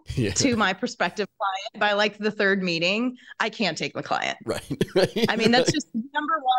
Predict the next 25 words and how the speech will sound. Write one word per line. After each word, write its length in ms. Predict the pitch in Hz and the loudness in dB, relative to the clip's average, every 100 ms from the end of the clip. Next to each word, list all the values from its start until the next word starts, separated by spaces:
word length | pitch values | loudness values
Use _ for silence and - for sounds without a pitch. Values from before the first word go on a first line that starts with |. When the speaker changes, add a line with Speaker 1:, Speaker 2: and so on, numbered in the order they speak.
| 247 | 0
Speaker 2:
That's 180 | 254 - | -6 -8
just 120 | - | -2
my 140 | 294 226 | 2 2
rule. 420 | 180 175 147 147 | 2 2 4 4
I'm, 240 | 175 196 | 4 4
I'm, 340 | 185 185 180 165 | 2 4 2 4
I'm 100 | 214 | 4
very 240 | 220 262 | 4 4
shrewd 400 | 285 - 247 240 | 2 2 4 6
about 240 | 226 202 185 | 6 4 2
the 60 | |
clients 360 | 202 208 196 190 | 0 2 2 2
that 80 | 180 | 0
I 60 | 175 | 0
take. 460 | - 190 180 180 _ | 0 0 0 -4 _
I 80 | 165 | 0
have 200 | 185 190 | 0 -2
to 120 | - | 0
absolutely 400 | 185 202 233 220 | 0 0 -4 -4
believe 300 | 202 202 190 | 0 0 2
in 80 | 185 | 0
what 120 | 165 | 2
they're 120 | 165 | 2
doing. 340 | 170 175 | 2 2
I 40 | 170 | 0